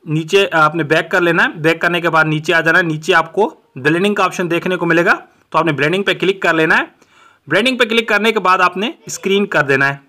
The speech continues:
तो मैं इसे स्क्रीन कर देता हूँ। स्क्रीन करने के बाद अब आपने क्या करना है, थोड़ा सा इसे आपने ड्रैग करके इस साइड में ऐड करके इसकी जो साइज़ है इसे आपने थोड़ा सा, अ, बढ़ा देना है, ठीक है। मैं इसकी साइज़ को इतना सा बढ़ा लेता हूँ इस तरीके से,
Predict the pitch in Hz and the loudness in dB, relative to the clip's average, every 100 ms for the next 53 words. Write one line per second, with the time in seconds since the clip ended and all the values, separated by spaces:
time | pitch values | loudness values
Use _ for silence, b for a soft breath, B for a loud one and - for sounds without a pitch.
0 | - 156 175 185 175 - 160 165 135 120 | -4 0 0 0 -2 -2 -4 0 -2 -2
1 | 117 117 120 _ _ - 147 233 247 220 | -4 -4 -6 _ _ -12 -6 -2 0 0
2 | 202 226 202 170 208 - 202 208 196 175 | 0 0 2 2 0 0 0 0 0 0
3 | 165 170 196 160 175 175 165 156 180 165 | 0 2 0 2 2 4 2 2 0 0
4 | 156 131 147 190 190 151 185 196 190 147 | -2 0 0 0 -2 -2 0 0 2 0
5 | 143 139 208 - 151 151 175 180 262 349 | 0 -2 -4 -2 -4 0 -2 -2 -4 -8
6 | B B B B 208 - 254 240 233 202 | B B B B -6 -2 2 2 2 0
7 | 247 214 - - 220 - 196 185 175 165 | 2 0 -2 2 2 2 0 2 2 2
8 | 269 - b b b b b 147 156 160 | 0 -2 b b b b b -2 2 2
9 | 147 170 185 180 147 147 147 185 196 180 | 2 2 2 2 2 0 0 -2 0 2
10 | 170 165 175 156 151 160 156 165 175 160 | 0 -2 -6 0 2 2 -4 -6 -6 -6
11 | 156 151 156 170 139 127 123 120 127 143 | -2 -2 0 -2 0 2 0 0 -2 -2
12 | 170 151 - 120 113 110 104 113 | -6 -14 -12 -10 -8 -10 -12 -14